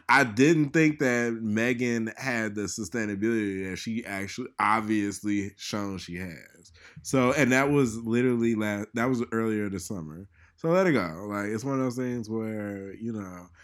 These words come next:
if I one day say that I, I am suddenly love Carrie Hilson, then yes, think about my health and, you know, pray for me and, you know, send up a smoke fare 'cause something's wrong. But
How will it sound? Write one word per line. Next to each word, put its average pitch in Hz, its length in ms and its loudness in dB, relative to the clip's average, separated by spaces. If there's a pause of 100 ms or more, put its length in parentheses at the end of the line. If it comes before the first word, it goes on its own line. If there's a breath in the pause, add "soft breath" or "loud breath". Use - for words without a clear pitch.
(140)
if 95 140 -6
I 120 180 2
one 117 420 -2
day 117 260 0
say 113 240 -2
that 101 160 -4
I, 104 260 -2 (100)
I 107 460 0 (140)
am 95 160 -8
suddenly 113 480 -2
love 110 440 -2
Carrie 117 240 -2
Hilson, 120 420 -4 (260 loud breath)
then 160 600 2
yes, 104 440 0
think 135 340 -4
about 117 300 -2
my 107 140 -6
health 104 380 -6
and, 101 320 -8
you 110 140 -6
know, 107 180 -6
pray 113 280 -6
for 113 140 -12
me 107 440 -8 (320 soft breath)
and, 98 220 -6
you 104 80 -2
know, 98 140 -6
send 113 200 -6
up 98 140 -6
a 92 60 -8
smoke 110 340 -6
fare 104 200 -6
'cause 85 140 -12
something's 90 380 -8
wrong. 82 440 -10
But 101 360 -6